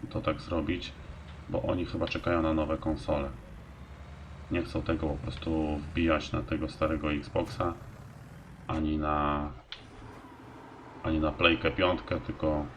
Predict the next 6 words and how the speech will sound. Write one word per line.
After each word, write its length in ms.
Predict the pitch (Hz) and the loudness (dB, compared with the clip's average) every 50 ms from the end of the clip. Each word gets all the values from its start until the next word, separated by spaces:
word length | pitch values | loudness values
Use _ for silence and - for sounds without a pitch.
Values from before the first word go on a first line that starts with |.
| - - - - - - - - - - - - - | -14 -16 -16 -18 -18 -18 -18 -18 -16 -16 -16 -12 -10
czw-, 260 | - - - - - | -8 -8 -8 -8 -8
czwórkę, 380 | - - - - - - - 71 | -6 -2 -2 0 0 0 -2 -2
sorry. 300 | - - 82 73 69 65 - - - - - - - - - - - - - - - - - - - - - - - | 2 4 4 4 4 2 -2 -6 -12 -14 -14 -16 -16 -16 -16 -16 -16 -16 -16 -16 -16 -18 -18 -18 -18 -18 -16 -10 -8
Właśnie 240 | - - - - - | -8 -6 -2 -2 -2
na 100 | - - | -2 0
piątkę. 420 | - - 78 71 - - - - | 2 2 2 2 0 -2 -4 -4